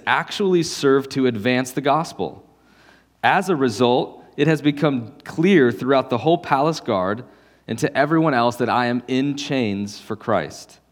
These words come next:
And because of my chains, most of the brothers and sisters have become confident in the Lord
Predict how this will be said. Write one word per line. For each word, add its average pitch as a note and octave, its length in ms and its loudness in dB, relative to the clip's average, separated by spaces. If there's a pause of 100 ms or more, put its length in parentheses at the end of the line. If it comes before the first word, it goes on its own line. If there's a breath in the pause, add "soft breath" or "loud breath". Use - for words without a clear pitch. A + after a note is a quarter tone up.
(720)
And C#3 140 0
because F3+ 420 2
of D#3 140 0
my A#2+ 180 0
chains, G2+ 640 -8 (240 soft breath)
most D3+ 340 2
of D3+ 100 -2
the C3 60 0
brothers A#2+ 400 0
and A#2+ 100 -4
sisters B2 440 -4
have B2 120 -4
become B2 320 -4
confident D#3+ 600 -4
in D#3+ 100 -4
the E3 80 -2
Lord G#2+ 480 -2